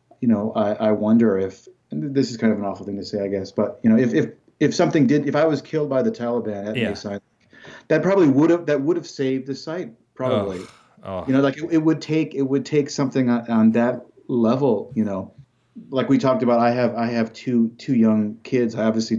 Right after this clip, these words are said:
Speaker 1: don't want that to, to happen.
Speaker 2: Yeah.
Speaker 1: Um, but when, you know, when I first visited the site, I, I did think,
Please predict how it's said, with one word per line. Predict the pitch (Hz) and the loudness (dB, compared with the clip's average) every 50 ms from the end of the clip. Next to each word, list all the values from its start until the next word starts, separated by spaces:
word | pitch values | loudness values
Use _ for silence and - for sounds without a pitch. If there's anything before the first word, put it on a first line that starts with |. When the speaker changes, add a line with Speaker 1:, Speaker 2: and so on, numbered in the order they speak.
| - - - | -6 -6 -4
Speaker 1:
don't | - 104 107 113 101 | -2 0 2 2 0
want | 101 98 92 | 0 -2 -4
that | 104 98 95 92 - - - - _ _ _ _ _ _ _ | -2 -4 -4 -4 -10 -16 -20 -20 _ _ _ _ _ _ _
to, | - 107 101 95 - - | -2 -2 -2 -2 -6 -8
to | - 113 107 | -8 -8 -4
happen. | 113 117 123 117 117 104 90 90 95 | -2 0 0 0 0 -2 -2 -4 -6
Speaker 2:
Yeah. | 95 90 87 87 85 - _ _ _ - | -10 -10 -10 -12 -14 -16 _ _ _ -6
Speaker 1:
Um, | 123 117 113 110 107 101 101 107 117 | -2 2 2 2 2 2 0 -2 -2
but | 117 131 147 170 | 0 0 2 4
when, | 165 170 185 | 2 2 2
you | 180 | 0
know, | 170 160 | 0 0
when | 156 147 139 | 2 2 2
I | 139 | 0
first | 135 - 185 175 143 - - | 0 0 -2 -2 -2 -2 -2
visited | 151 156 147 143 131 | -2 -2 -2 -2 -4
the | 123 120 | -4 -6
site, | 117 - 131 127 131 123 113 - - - - | -6 -4 -2 0 0 0 -2 -4 -8 -12 -12
I, | 127 - - 127 | -12 -8 -4 -2
I | 131 | 0
did | 123 113 139 139 139 135 | 0 2 0 0 0 -2
think, | - - 139 123 120 113 113 - | -4 -2 0 2 2 2 2 0